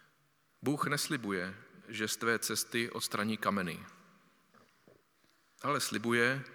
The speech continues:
že z nich udělá odrazové můstky. Slibuje nám pomoc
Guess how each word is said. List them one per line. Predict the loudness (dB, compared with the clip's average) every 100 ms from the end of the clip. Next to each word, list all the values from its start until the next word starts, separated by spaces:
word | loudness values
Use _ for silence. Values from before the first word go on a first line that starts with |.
| -20 -20 -20 -20 _ _ _ _
že | 0 2
z | 2
nich | -2 -2
udělá | 0 4 4
odrazové | 4 2 4 2 4
můstky. | 2 0 -4 -10 -14 -16 -20 _ _ _ _ _ _ _ _ _ _ _ _ _ _ _ -20 _
Slibuje | -6 -4 0 2
nám | 4 4
pomoc | 2 0 0 0 -2 -6